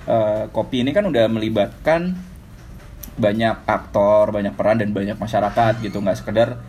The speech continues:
komoditas aja gitu, nggak cuman biji kopi aja, tapi bisa meluas ke hal-hal kayak isu-isu sosial, isu-isu lingkungan, ekonomi,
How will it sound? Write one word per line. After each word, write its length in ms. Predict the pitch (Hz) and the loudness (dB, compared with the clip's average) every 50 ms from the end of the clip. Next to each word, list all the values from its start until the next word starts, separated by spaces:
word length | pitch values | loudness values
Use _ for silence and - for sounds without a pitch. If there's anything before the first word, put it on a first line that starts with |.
| - - - | -16 -18 -6
komoditas 600 | - 110 107 107 104 104 98 - 110 98 - - | -2 -2 0 0 0 0 0 0 0 0 0 -2
aja 340 | - 104 117 117 123 117 110 107 | -2 0 2 4 4 4 4 2
gitu, 280 | 104 101 95 101 101 | 0 -4 -4 -4 -4
nggak 180 | 95 104 101 95 | -2 -2 -4 -4
cuman 200 | 98 101 101 101 | -2 -2 -2 -2
biji 180 | 98 98 98 | -2 -2 -4
kopi 240 | 98 101 104 92 113 | -4 -4 -4 2 4
aja, 240 | 117 123 127 120 110 | 4 4 4 2 0
tapi 180 | 101 104 98 123 | 0 0 0 0
bisa 220 | 131 123 117 - | -2 -2 0 0
meluas 380 | - 107 101 101 104 110 107 - | 0 2 2 2 2 2 2 2
ke 320 | - - 113 104 98 95 - - - - - - - | 0 0 0 0 0 -2 -6 -12 -16 -18 -18 -18 -6
hal-hal 380 | - 107 104 104 104 113 113 113 | -2 0 2 2 4 4 4 4
kayak 560 | - 107 101 101 101 101 101 98 98 - - - - - - - - | 2 2 2 2 2 2 2 0 0 -4 -10 -16 -16 -16 -14 -14 -10
isu-isu 320 | - - 107 - 110 - 104 | -8 -6 -6 -6 -6 -6 -6
sosial, 640 | 95 - 98 - - 131 135 123 107 107 104 104 104 | -6 -6 -6 -4 -2 2 2 4 4 4 2 0 -2
isu-isu 300 | 101 - 104 92 - 98 | -4 -6 -8 -6 -6 -4
lingkungan, 680 | 101 104 104 98 113 110 107 110 107 107 107 104 104 | -4 -4 -4 -4 -4 -4 -4 -2 -2 -2 -2 -2 -2
ekonomi, 760 | 101 - 95 - 101 101 104 107 110 110 110 110 104 104 104 | -4 -6 -4 -4 -4 -2 0 0 0 0 -2 -2 -2 -2 -4